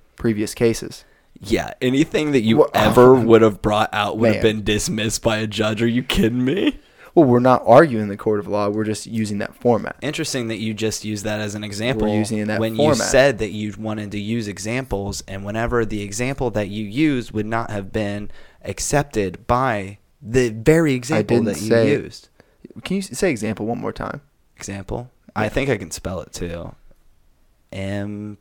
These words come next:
Speaker 2: P X.
Speaker 1: Very good. Yeah.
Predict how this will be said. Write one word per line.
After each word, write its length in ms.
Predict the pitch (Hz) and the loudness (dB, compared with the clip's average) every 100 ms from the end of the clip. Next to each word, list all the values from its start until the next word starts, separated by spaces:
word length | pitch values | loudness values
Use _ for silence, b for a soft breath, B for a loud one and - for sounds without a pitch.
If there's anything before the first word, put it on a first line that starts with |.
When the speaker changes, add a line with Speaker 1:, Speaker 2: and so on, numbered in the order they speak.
| - | -14
Speaker 2:
P 720 | - 92 87 87 82 - - - | -10 -8 -8 -10 -12 -12 -16 -16
X. 720 | - 104 104 - - - - _ _ _ _ _ _ _ _ - | -10 -8 -8 -12 -18 -20 -20 _ _ _ _ _ _ _ _ -4
Speaker 1:
Very 200 | 113 104 | 0 0
good. 340 | 107 107 85 - | 0 0 -2 -8
Yeah. 380 | - 104 101 85 | -4 -2 -2 -4